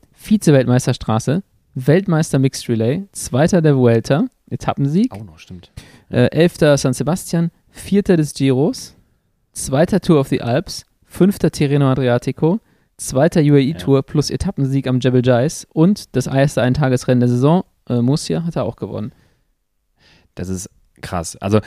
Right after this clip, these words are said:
Speaker 2: stell dir vor, wir spulen wir mal ein Jahr zurück, nach der Saison letztes Jahr und die letzten zwei Jahre eigentlich. Man, <laughs> man sieht's in der Netflix-Doku. Jedes Mal haben, wurde versucht, da eine Story rauszubauen,
Speaker 1: Ja.
Speaker 2: dass er vielleicht gut werden könnte. Danach war es die Story, äh, O'Connor kackt schon wieder ab. Und dass du dann sagen würdest, dass du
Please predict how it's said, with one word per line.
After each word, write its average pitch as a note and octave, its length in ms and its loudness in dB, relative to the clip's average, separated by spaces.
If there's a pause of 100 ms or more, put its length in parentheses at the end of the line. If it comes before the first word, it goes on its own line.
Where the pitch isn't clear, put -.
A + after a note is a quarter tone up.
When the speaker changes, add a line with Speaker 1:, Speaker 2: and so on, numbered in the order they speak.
(140)
Speaker 2:
stell C3 240 -2
dir B2+ 60 -6
vor, B2 160 -12
wir A2+ 80 -4
spulen D#3+ 240 0
wir D3+ 60 0
mal C3+ 120 -2
ein A#2+ 180 -4
Jahr A#2 200 -2
zurück, G#2+ 540 -6
nach G2+ 120 -8
der A2+ 160 -2
Saison G2+ 320 -4
letztes G2+ 400 -8
Jahr F#2 200 -2
und G2+ 100 -4
die F#2+ 60 -6
letzten G#2 200 -2
zwei F#2 240 -4
Jahre F2 240 -4
eigentlich. F#2 420 -6
Man, F#2 260 -4
<laughs> F#2 40 -14
man G#2 120 -6
sieht's A2 320 -4
in F#2 100 -2
der G2 80 -2
Netflix-Doku. F#2 580 -4
Jedes A2 420 -2
Mal A#2+ 120 -2
haben, A2+ 100 -2
wurde A#2+ 200 -6
versucht, A2+ 340 -4
da A2+ 40 -6
eine G2+ 100 -2
Story A#2 260 0
rauszubauen, F#2 600 -2 (120)
Speaker 1:
Ja. B2 180 -2
Speaker 2:
dass G#2 140 -4
er G#2 80 -6
vielleicht G2+ 160 -4
gut G#2 120 -6
werden G2+ 140 -4
könnte. A2+ 220 0
Danach G#2+ 120 -2
war A2 60 -2
es G#2+ 80 -4
die A2 60 -8
Story, A2+ 300 -2
äh, G#2+ 500 -8
O'Connor A2 340 -6
kackt - 240 -8
schon G#2 120 -4
wieder A2 180 -2
ab. G2 200 -4 (540)
Und A2+ 180 -10
dass A#2 120 0
du A#2 100 -4
dann C3+ 240 -2
sagen B2+ 320 -2
würdest, B2 560 -2
dass G#2+ 140 -10
du A2+ 80 -8